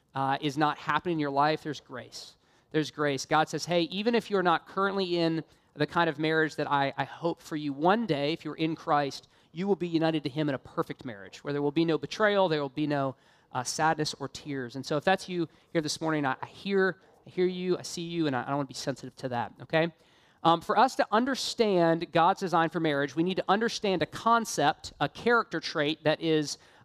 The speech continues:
a little bit, um, a little bit controversial in our culture. It leaves a bad taste in our mouth. And that character trait is submission, is submission, okay? So submission is core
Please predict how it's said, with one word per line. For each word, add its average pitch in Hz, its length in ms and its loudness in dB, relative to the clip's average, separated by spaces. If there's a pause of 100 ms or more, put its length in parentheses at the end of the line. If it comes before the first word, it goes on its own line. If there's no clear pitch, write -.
a 165 40 4
little 202 400 4
bit, 208 360 0 (120)
um, 156 400 4
a 170 40 -6
little 180 160 2
bit 190 120 -6
controversial 156 720 -2
in 139 100 -4
our 131 100 -2
culture. 131 360 -12
It 104 80 -16
leaves 156 200 -4
a 156 60 -8
bad 135 220 0
taste - 240 -10
in 143 40 -8
our 123 60 -4
mouth. 117 320 -10 (320)
And 156 160 4
that 190 220 2
character 196 260 -4
trait 160 260 -2
is 151 120 -2
submission, 135 680 -4 (280)
is 147 140 -4
submission, 147 500 -4 (100)
okay? 165 280 0
So 160 160 -2
submission 214 580 0
is 165 180 0
core 214 720 0